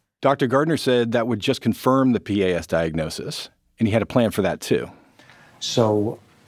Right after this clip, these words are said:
Speaker 2: an option, and I'm very serious about this, is to take the kid and put him in jail a day or two. Juvenile detention center. I'm not putting hardened criminals.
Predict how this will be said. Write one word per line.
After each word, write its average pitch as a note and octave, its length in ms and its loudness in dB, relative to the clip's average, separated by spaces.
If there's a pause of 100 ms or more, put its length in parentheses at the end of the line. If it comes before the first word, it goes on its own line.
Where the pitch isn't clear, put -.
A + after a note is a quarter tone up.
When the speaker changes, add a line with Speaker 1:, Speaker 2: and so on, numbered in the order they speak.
(100)
Speaker 2:
an C#3 140 4
option, B2 560 0 (420)
and B2 180 0
I'm A2+ 120 2
very D#3 220 4
serious F#3+ 480 2
about F#2+ 360 -2
this, - 400 -8 (580)
is A#2+ 240 0
to G#2+ 80 -2
take D3+ 300 2
the E3+ 60 -2
kid B2 240 0
and B2+ 140 0
put A2 140 0
him B2+ 100 2
in C3 80 2
jail D#3 360 0 (600)
a B2+ 80 -2
day B2+ 240 2
or G#2+ 80 0
two. F2+ 340 -6 (120)
Juvenile D#3 400 4
detention A#2+ 500 0
center. G2 340 -2
I'm C3 100 -2
not F3 180 -2
putting B2 300 0
hardened A2 420 0
criminals. G#2 680 -2